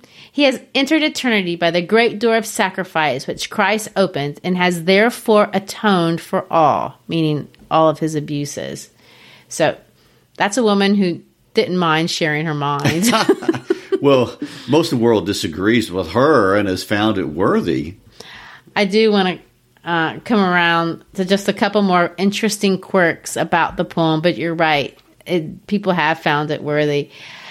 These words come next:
Speaker 1: Uh, if you were to gray out the words and just look at the form of this poem as it appears on a page,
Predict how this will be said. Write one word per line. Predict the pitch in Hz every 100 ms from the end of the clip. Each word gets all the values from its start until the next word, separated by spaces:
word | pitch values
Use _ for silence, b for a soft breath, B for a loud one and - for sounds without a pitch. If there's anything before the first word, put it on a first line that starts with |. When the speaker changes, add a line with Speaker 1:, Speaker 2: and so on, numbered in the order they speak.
| B _
Speaker 1:
Uh, | 180 -
if | 220 240
you | 294
were | 381 403
to | 233
gray | 202 202 196
out | 180 180 -
the | 190
words | 160 156 151 156 170 175 - - -
and | 185
just | 190 196 180
look | 185 165 175 202 233 -
at | 196 202
the | 208
form | - - - 180 180 190 214
of | 190 185
this | 196 -
poem | - 180 180 185 190 - -
as | 160 196 208
it | 185
appears | 175 - 180 180 175
on | 170 170
a | 160
page, | - 156 156 170 185 -